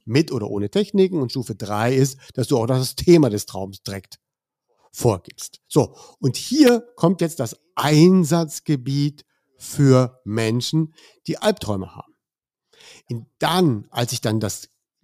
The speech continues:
luzide Träumen halt gelernt hatte, dass ich eingreifen kann, also bewusst eingreifen kann, dass ich nicht einfach nur als Zuschauer da bin, „Okay, ist ein Traum, aber der geht schon wieder negativ aus, ich bin wieder an der Front“, konnte ich ja dann, als das Klarträumen so ein bisschen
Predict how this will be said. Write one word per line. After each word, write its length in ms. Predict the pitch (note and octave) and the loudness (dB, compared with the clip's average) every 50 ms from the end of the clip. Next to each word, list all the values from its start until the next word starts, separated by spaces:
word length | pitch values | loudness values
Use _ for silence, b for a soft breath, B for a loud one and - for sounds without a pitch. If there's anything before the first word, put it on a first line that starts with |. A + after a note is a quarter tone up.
| F#3 - | _ -14
luzide 400 | B2 A#2 - - - E3+ D3 C3+ - | -12 -12 -10 -8 -8 -8 -8 -10 -8
Träumen 320 | - B2 B2 C3 C#3+ A#2+ | -2 0 0 2 2 0
halt 160 | A2 G#2 - | -2 -4 -6
gelernt 560 | - G#2+ F#2+ F#2+ A2 A#2+ D3 F#3 G3+ F#3+ - | -8 -10 -6 -2 2 2 4 6 6 4 4
hatte, 200 | B2+ A2 - G#2+ | 2 -4 -4 -6
dass 180 | F#2+ G2 F#2 F2 | -8 -8 -8 -10
ich 180 | F#2 - - - | -12 -16 -12 -6
eingreifen 720 | B2 B2+ D#3 G#3 A3+ G3 C3+ G#2+ G2+ G2+ G2+ - - F#2+ | -2 0 2 2 2 2 0 -2 -4 -4 -4 -6 -8 -12
kann, 300 | - - G2 F2+ F#2 G2 - | -10 -10 -10 -10 -10 -12 -12
also 160 | - F2+ F#2+ | -12 -10 -8
bewusst 640 | F2 G#2+ G2 F2+ G2 - B3 B3+ - - - - - | -6 -6 -6 0 6 6 8 8 6 4 -2 -8 -2
eingreifen 340 | D#3+ F#3+ F#3+ D3 A#2+ G2 F#2 | 2 2 4 4 2 0 0
kann, 80 | G#2 | -2
dass 100 | G#2 G2+ | -2 -2
ich 60 | B2 | 0
nicht 180 | D3 C#3 - - | 0 0 -2 -2
einfach 180 | C#3+ A#2+ C#3+ C3+ | -2 0 2 2
nur 140 | C#3 B2+ | 2 2
als 340 | A2 G#2+ - - - - - | 0 -2 -6 -10 -10 -10 -4
Zuschauer 540 | - C#4+ D#4 D#4 D4 - - E3 C#3 B2 A2+ | 0 2 4 4 4 2 2 0 0 0 0
da 180 | G#2+ G#2+ G#2+ G#2 | -2 -2 -2 -2
bin, 140 | G#2 G2+ b b b b b | -4 -6 b b b b b
„Okay, 300 | C#3 - - C#3+ D3 D3 | -6 -2 0 2 2 2
ist 100 | C3+ A#2+ | 2 0
ein 80 | A#2 | -4
Traum, 300 | - - C3 C#3+ D3+ F3 | -6 -2 2 4 4 4
aber 100 | D#3+ C3 | 4 4
der 80 | A#2 A2+ | 2 2
geht 120 | A#2 B2 | -2 -4
schon 140 | - A#2+ G#2 | -6 -6 -6
wieder 160 | A#2 D3 D#3 | -2 0 2
negativ 420 | C#3+ D3+ D#3 D#3 D3+ C#3+ D#3 D3 C#3 | 2 2 2 2 0 0 -2 -6 -6
aus, 340 | B2+ C#3 C#3 D3+ D3+ C#3 - b b b | -4 -2 -2 -2 -2 -4 -8 b b b
ich 60 | b | b
bin 180 | - A#2 G#2 F#2+ | -10 -8 -4 -2
wieder 200 | C#3 D#3+ D#3+ - | -2 -2 -2 -2
an 100 | A#2 G#2+ | -4 -4
der 120 | G#2+ G2 | -6 -6
Front“, 400 | - - G#2 G#2 C#3 G3 A3+ G3+ _ b b b b b b b | -6 -6 -6 -4 -4 -4 -4 -6 _ b b b b b b b
konnte 240 | - E3 E3+ F#3 D3+ | 0 0 0 0 0
ich 60 | - | -2
ja 80 | C#3 A#2+ | -4 -4
dann, 440 | A2+ A#2+ C#3+ G3+ B3 A#3 B2 F2 - _ _ _ _ _ _ _ _ _ _ _ _ _ _ _ | -2 -2 -2 0 0 0 -2 -2 -6 _ _ _ _ _ _ _ _ _ _ _ _ _ _ _
als 160 | - A2 - - | -18 -16 -14 -12
das 160 | G2 - - | -14 -14 -10
Klarträumen 580 | - - A#2 C3+ D#3+ D#3 - - B2+ B2 A#2+ | -6 -2 0 0 0 -2 -2 0 0 0 0
so 60 | A2 A2+ | 0 -2
ein 80 | G2+ | -2
bisschen 400 | A2 A#2+ - - B2 G#2+ G#2+ G#2+ | -2 -4 -4 -2 -4 -4 -4 -6